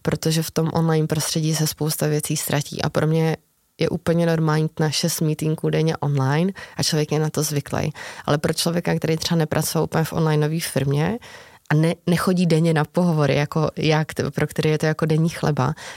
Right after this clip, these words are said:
tak je hrozně těžký třeba na tom pohovoru vypadat tak, jako by se člověk cítil jako normálně v té zasedačce. Takže spousta věcí byla hodně zkreslená a bylo to daleko náročnější číst mezi řádky, jestli ten kandidát je nervózní,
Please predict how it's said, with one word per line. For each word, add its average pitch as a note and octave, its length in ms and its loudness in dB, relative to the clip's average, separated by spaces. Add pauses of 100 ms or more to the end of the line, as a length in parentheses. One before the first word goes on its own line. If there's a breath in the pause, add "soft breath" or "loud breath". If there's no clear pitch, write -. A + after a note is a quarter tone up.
tak - 160 0
je E3 80 4
hrozně D#3+ 340 2
těžký - 340 -2
třeba D3+ 200 0
na D#3 100 2
tom D3+ 160 -2
pohovoru D3+ 460 0
vypadat D3+ 380 0
tak, D#3 160 -2
jako D#3 160 -4
by D3+ 100 -2
se D3+ 140 0
člověk D3+ 360 -2
cítil D3+ 340 -2
jako D3+ 180 0
normálně D3+ 400 0
v - 60 -12
té D3+ 120 -4
zasedačce. D3+ 540 -2
Takže D#3 160 0
spousta - 380 -2
věcí D#3+ 240 -2
byla E3+ 120 0
hodně E3+ 260 0
zkreslená D#3 640 0 (540 loud breath)
a E3+ 60 2
bylo E3+ 180 2
to E3+ 100 -2
daleko E3 360 0 (260)
náročnější E3+ 840 0 (120)
číst - 340 0
mezi F3 240 2
řádky, D#3+ 420 0
jestli D#3 200 -2
ten E3+ 140 0
kandidát D#3+ 400 0
je D#3+ 60 0
nervózní, F3 540 0